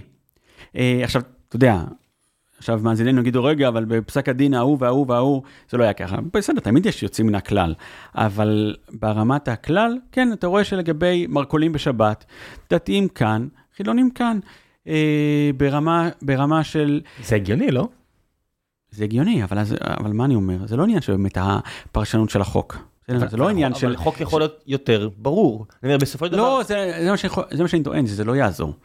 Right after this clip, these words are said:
Speaker 2: למה?
Speaker 1: זאת אומרת, למה? כי הבעיה לא הייתה שזה לא ברור. בסדר?
Speaker 2: יש, יש פה הרבה עניין, זאת אומרת, שני צדדים. יש אכיפה ויש חקיקה מבחינתי, מעבר ל-, ל-, לשתיקה.
Speaker 1: עזוב, אכי-, אכיפה זה לא קשור לעניין, זאת אומרת, משפט
Speaker 2: אבל
Speaker 1: פלילי
Speaker 2: זה גם בעיניי קשור, כי אם יש לך זילות בחוק, אם אנחנו חיים במדינה,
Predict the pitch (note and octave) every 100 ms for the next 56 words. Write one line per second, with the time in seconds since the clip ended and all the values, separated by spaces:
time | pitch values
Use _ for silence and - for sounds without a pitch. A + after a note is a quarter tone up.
0 | G#2+ E3+ G3+ - G2+ F#2+ - - - -
1 | B2 G3+ D#3 - C#3+ D3+ D#3+ - _ _
2 | - D#3+ D3 F#3 G#3 G#3 G#3 C#3 A#2+ A2+
3 | G2 F2+ F2 _ _ _ _ _ _ _
4 | _ - D3 D#3 - _ _ - - F#3
5 | G3+ A3 F3 F#3+ F3+ - E3+ C#3+ F#3 E3+
6 | F#3+ - - _ - B2 - E3+ E3 C#3
7 | G2 E2+ - _ - D3+ D#3+ C3 - F3
8 | B3 - _ - B2 - C#3 B2+ - F#2+
9 | F#2 - F#2+ - G2 C3+ C#3+ C3 B2+ A2+
10 | A2+ A2+ G#2+ F3 F#3+ C#3+ D#3 F#3 - -
11 | E3+ A#3 G3+ G3 E3 C3 G#2+ G2+ G2 G#2
12 | B2 A#2+ - G#2+ - D3 B2 C3+ D#3 F3+
13 | C4+ E3 C#3 C#3 D#3+ C#3 - D3+ F#3+ F3
14 | A#2 B2+ D3 F#3+ C#3 B2+ D#3+ B2+ D#3 F3
15 | D#3+ D#3 D#3+ C3+ B2 C3 C#3+